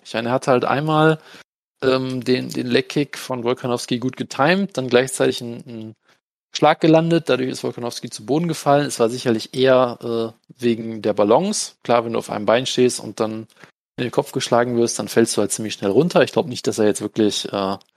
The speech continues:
dass es jetzt wirklich ein klassischer Knockdown war, wo er wirklich angeklingelt wurde oder sowas, aber ist ja auch egal.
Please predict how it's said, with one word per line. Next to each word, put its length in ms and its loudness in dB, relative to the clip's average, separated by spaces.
dass 140 2
es 60 -2
jetzt 180 0
wirklich 300 0
ein 80 -10
klassischer 440 -2
Knockdown 420 0
war, 180 4
wo 60 -2
er 100 -6
wirklich 220 -6
angeklingelt 540 0
wurde 200 4
oder 120 2
sowas, 320 2
aber 140 0
ist 120 -4
ja 80 2
auch 100 -6
egal. 480 2